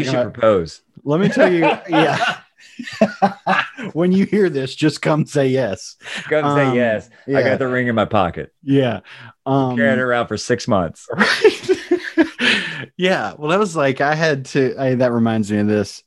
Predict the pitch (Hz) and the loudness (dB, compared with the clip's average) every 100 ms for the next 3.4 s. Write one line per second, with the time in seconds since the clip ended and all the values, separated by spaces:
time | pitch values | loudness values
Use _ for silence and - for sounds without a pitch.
0 | _ - 135 117 110 127 123 - 113 107 | _ -2 0 0 -2 0 0 2 2 2
1 | 104 104 104 98 101 98 95 - _ 95 | 0 0 0 2 2 2 -4 -10 _ -12
2 | - 117 - 170 160 160 123 110 120 139 | -4 -4 -2 0 2 0 0 0 0 0
3 | 120 117 110 104 | 0 0 0 -4